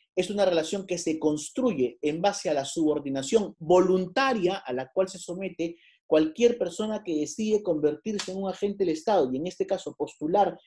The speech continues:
a la Policía Nacional para convertirse en un Policía Nacional de Perú,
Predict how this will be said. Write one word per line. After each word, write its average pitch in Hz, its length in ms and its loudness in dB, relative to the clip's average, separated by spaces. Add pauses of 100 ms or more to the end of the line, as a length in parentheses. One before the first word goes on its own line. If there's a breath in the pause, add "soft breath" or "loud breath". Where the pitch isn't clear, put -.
(140)
a 147 80 0
la 143 140 4
Policía 147 320 -2
Nacional 185 320 -4
para - 180 -2
convertirse 160 760 0
en 160 140 -4
un 214 180 2
Policía 143 400 0
Nacional 170 320 -2
de 247 80 0
Perú, 285 320 4